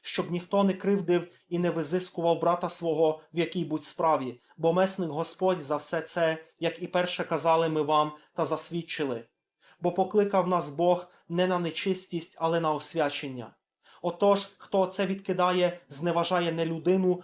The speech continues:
а Бога, що нам також дав Духа Свого, Духа Святого. А про братолюбство немає потреби писати до вас,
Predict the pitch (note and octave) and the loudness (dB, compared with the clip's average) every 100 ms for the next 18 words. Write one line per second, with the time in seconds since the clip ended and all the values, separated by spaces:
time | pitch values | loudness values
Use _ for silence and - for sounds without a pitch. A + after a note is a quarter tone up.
0 | - E3 C#3+ F3 D#3+ E3 D#3 - - - | -2 -2 4 4 6 2 0 -6 -4 -2
1 | F3 E3+ E3 F3+ F3+ D3 C3+ D#3+ D3 F3+ | 0 -2 0 0 0 -4 0 0 0 -4
2 | F#3 F#3 - E3 D#3+ D3+ D3+ D3+ - _ | -2 -4 -2 0 2 4 0 -2 -16 _
3 | _ E3 F3 F3 D#3 D#3 - - D#3+ D3+ | _ -4 -2 2 2 0 -10 -6 -4 0
4 | D#3 B2+ B2 - _ _ _ _ _ _ | 0 0 -2 -8 _ _ _ _ _ _
5 | - - E3 F#3+ F#3 F3+ F3+ F3 G3+ G3 | -12 -2 0 2 2 2 2 0 0 -4
6 | - F#3 F#3 F3+ F3 _ E3 F3 F3 F3+ | -6 2 2 2 -4 _ -2 2 4 2
7 | F3+ E3+ F3+ F3+ E3 E3 D#3 F3+ E3 D#3+ | 0 -4 0 0 0 -4 -2 2 2 0
8 | D#3 D3 C#3 B2 - | 0 2 2 0 -8